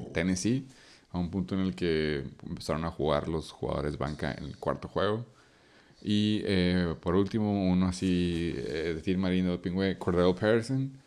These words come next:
Se avienta nada más siete puntos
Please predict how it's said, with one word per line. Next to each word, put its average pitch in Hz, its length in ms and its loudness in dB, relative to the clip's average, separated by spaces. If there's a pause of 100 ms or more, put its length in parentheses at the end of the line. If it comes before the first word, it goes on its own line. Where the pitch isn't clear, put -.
(280)
Se - 140 -6
avienta 90 280 2
nada 92 180 2
más 90 540 -2 (100)
siete - 280 0
puntos 131 480 -4